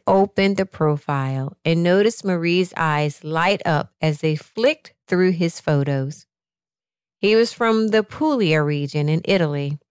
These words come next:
but was on the East Coast in the U S for work and was looking to get a little naughty whilst on their side of the pond.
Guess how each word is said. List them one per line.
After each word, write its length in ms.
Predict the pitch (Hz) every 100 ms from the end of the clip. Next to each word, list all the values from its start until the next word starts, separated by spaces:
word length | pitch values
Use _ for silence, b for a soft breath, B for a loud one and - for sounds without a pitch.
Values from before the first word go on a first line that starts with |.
| _ _ _ _ _ _ -
but 160 | 185
was 140 | 185 196
on 180 | 202 233
the 180 | 254
East 260 | 233 240 -
Coast 340 | 240 202 208
in 80 | 196
the 100 | 196
U 260 | 185 165 156
S 240 | 156 -
for 160 | - 196
work 540 | 226 277 - - - _ _ _ _ _ _ -
and 160 | 175
was 220 | 165 160
looking 480 | 196 240 277 294 285
to 240 | - 269 214 -
get 280 | 175 160 -
a 140 | 139
little 800 | 135 147 185 226 254 - - 285
naughty 600 | 285 175 151 151 156 151 147
whilst 420 | 139 139 - -
on 300 | 165 170 175
their 240 | 165 165
side 480 | 160 - 139 147 147
of 120 | 151
the 100 | 156
pond. 500 | 151 147 135 135 135